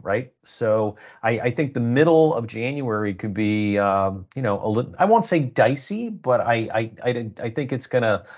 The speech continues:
lead to some resetting of expectations. We've, we'll be coming off Fed, you know, uh, a wave of Fed speakers, as you said. We'll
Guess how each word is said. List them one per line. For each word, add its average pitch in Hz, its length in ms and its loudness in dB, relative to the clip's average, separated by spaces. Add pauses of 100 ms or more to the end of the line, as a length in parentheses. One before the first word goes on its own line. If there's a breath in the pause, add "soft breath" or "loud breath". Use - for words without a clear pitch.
(200 loud breath)
lead 127 340 2
to 113 100 -2
some 101 240 -4
resetting 117 540 2
of 101 160 -2
expectations. 127 960 -2 (380 loud breath)
We've, 101 160 -2 (100)
we'll 98 140 0
be 95 100 2
coming 107 320 0
off 107 260 4
Fed, 123 360 0
you 104 80 -4
know, 85 240 -2
uh, 90 240 0
a 92 80 -2
wave 101 240 2
of 87 120 -6
Fed 127 220 6
speakers, 113 420 -4
as 98 140 -4
you 92 120 -4
said. 156 460 2
We'll 107 220 0